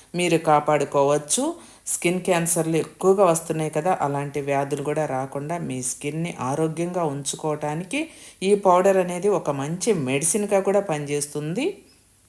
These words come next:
ఇక ఆలస్యం చేయకుండా మీరు మంచి తెల్లటి కలర్ పిల్లలు పెద్దలు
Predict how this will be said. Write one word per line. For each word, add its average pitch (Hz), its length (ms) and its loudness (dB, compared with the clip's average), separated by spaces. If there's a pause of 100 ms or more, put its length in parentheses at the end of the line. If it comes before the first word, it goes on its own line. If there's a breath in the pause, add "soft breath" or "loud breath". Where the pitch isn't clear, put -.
(540)
ఇక 202 80 -6 (140)
ఆలస్యం 185 360 2 (100)
చేయకుండా 160 340 0 (100)
మీరు 127 120 -4 (100)
మంచి 214 340 -4 (100)
తెల్లటి 196 500 2 (100)
కలర్ 160 340 2
పిల్లలు 170 400 0
పెద్దలు 156 320 0